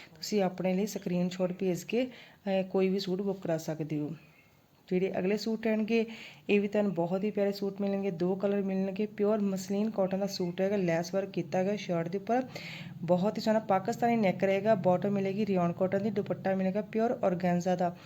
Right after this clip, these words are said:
ਡਿਜੀਟਲ ਪ੍ਰਿੰਟ, ਅਹ, ਤੁਹਾਨੂੰ ਦੁਪੱਟਾ ਮਿਲੇਗਾ। ਕਲਰ ਇਹਨਾਂ ਵਿੱਚ ਦੋ ਨੇ, ਕੋਈ ਵੀ ਲੈ ਸਕਦੇ ਹੋ। ਇਹ ਰਹਿਣਗੇ ਟ-, ਰਾਮ ਟੈਕਸ ਦਾ ਸੂਟ ਹੈਗਾ, ਕੈਮਰਿਕ ਕਾਟਨ ਦਾ, ਬਹੁਤ ਹੀ ਸੋਹਣਾ ਪ੍ਰਿੰਟ ਰਹੇਗਾ, ਐਮਬ੍ਰੋਇਡਰੀ ਕੀਤੀ ਗਈ, ਬਾਟਮ ਇਸ ਦੇ ਨਾਲ ਪਲੇਨ ਮਿਲੇਗੀ। ਜਿਹੜੀ ਇਸ ਦਾ ਦੁਪੱਟਾ ਰਹੇਗਾ, ਕੋਟਾ ਚੈੱਕ ਦੁਪੱਟਾ, ਪ੍ਰਿੰਟਡ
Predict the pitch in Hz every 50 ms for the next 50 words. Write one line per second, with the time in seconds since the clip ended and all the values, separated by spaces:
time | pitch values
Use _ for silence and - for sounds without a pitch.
0 | - - - - - - - 185 175 202 202 196 - 233 233 233 233 220 196 196
1 | 202 202 - 247 269 285 - - - - - 196 190 190 190 196 190 190 185 175
2 | 180 175 185 175 180 - 170 165 170 170 170 165 160 170 160 160 156 - - -
3 | - - - - - - - 208 196 196 202 202 202 208 202 202 202 - 196 156
4 | 180 170 170 175 180 214 220 - 190 180 175 180 180 175 170 170 - - 151 160
5 | 147 160 165 - - 202 202 202 202 196 202 202 214 214 - - 208 202 196 185
6 | 185 180 180 185 185 196 190 190 - - 202 196 - - 170 165 - 196 196 202
7 | 214 208 202 185 175 170 170 185 190 185 196 185 190 196 196 196 226 240 233 -
8 | - - - - - - 165 175 175 180 196 202 196 202 208 202 202 196 180 170
9 | 170 175 175 - 196 190 190 202 208 202 196 180 175 175 170 165 160 196 196 -
10 | 190 175 185 - 202 190 190 202 208 185 - 185 170 165 - 185 190 190 185 190
11 | 190 190 185 185 185 170 160 160 160 170 180 190 185 190 190 196 214 220 214 220
12 | - - - - - - _ - 185 202 190 202 196 196 190 180 190 175 180 175
13 | - 175 175 - 190 190 190 196 190 190 214 220 220 220 - - 202 196 196 208
14 | 208 208 - 202 196 196 202 196 196 196 190 185 185 - 214 226 220 - 202 202
15 | 202 196 196 226 226 233